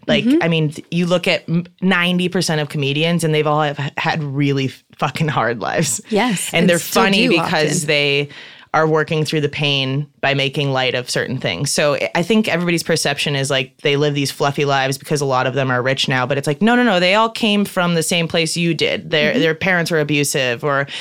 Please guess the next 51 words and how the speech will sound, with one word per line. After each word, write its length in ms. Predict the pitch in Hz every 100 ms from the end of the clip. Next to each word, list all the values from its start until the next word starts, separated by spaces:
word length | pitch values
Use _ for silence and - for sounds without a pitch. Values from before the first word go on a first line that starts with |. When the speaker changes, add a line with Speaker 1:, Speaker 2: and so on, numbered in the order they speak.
| -
Speaker 2:
Yeah. 100 | 220
Speaker 1:
they 80 | 170
were 80 | 170
alcoholics, 800 | 165 165 175 175 165 156 147 -
or 360 | 160 160 156 160
they 140 | 160
were 120 | 170
raped, 420 | 175 165 143 -
or 120 | 165 170
whatever 380 | 220 247 226
the 120 | 190 175
hell 160 | 165
it 100 | 151
was. 300 | 165 160 147
It's 120 | 151
like, 200 | 160 151 -
we 140 | 175
Speaker 2:
Yeah. 60 | 170
Speaker 1:
all 180 | 170 175
have 160 | 160
our 120 | 156 151
struggles, 520 | - 143 165 185 185
and 200 | 160 160
you're 260 | 170 170 - -
putting 240 | 196 180
your 100 | 180
projection 520 | 170 170 156 - 160 151
of 80 |
what 160 | 151 -
you 80 | 127
think 240 | 165 151
that 160 | 160 -
person 400 | 170 160 156 139
is, 320 | 131 131 - - - - - -
that 140 | 160
they're, 160 | 165 156
they're 280 | - 170 160
saying 260 | 175 156
it 80 | 147
from 100 | 170
a 80 | 156
p-, 200 | - 165
place 280 | - 165 156
of 100 | 147
privilege. 600 | - 214 151 131 143 - - - - - _ _ _ _ _ -
But 280 | 220 220 -
that's 180 | 202 202
not 200 | 220 180
usually 220 | 180 165
the 100 | 123
case. 460 | - - - -